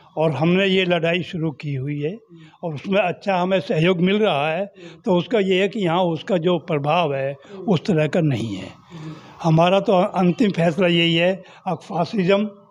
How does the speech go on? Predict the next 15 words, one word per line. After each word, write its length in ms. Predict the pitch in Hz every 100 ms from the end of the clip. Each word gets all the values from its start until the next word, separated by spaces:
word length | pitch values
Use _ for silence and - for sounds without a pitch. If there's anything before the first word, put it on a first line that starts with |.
| _ _ _ -
और 140 | 180
जो 160 | 160 185
ये 120 | 190
राष्ट्रवाद 680 | 170 180 165 208 180 170 143
की 100 | 160
जो 260 | 151 151 151 156
दिखावटी 460 | 151 165 156 135 160
बात 260 | 160 156 -
करते 280 | 139 - 165
हैं, 140 | 185 190 165 - -
इसको 320 | 196 - 254
दफन 360 | 170 180 - 202
में, 340 | 208 202 185 - 165
दफन 300 | 170 190 202
करना 360 | 180 147 143